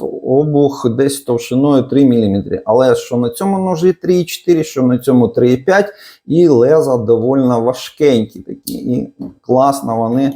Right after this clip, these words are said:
грають на фліпері і на підшипники. Причому ці, е, дуже важкенькі таке лезо, воно падає одразу. Е,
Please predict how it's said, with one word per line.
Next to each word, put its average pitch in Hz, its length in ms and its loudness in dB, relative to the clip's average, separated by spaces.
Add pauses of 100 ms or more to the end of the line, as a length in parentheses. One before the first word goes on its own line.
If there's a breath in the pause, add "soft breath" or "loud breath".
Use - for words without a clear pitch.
(500 loud breath)
грають 139 840 0
на 127 420 -2 (520)
фліпері 139 760 0
і 127 200 0
на 139 180 2
підшипники. 139 840 -6
Причому 113 420 0
ці, - 220 -4
е, 113 1000 2
дуже 110 420 0
важкенькі 117 580 0
таке 113 280 -2
лезо, 151 320 2
воно 120 240 -2
падає 123 480 0
одразу. 135 720 0 (1160 loud breath)
Е, 113 460 2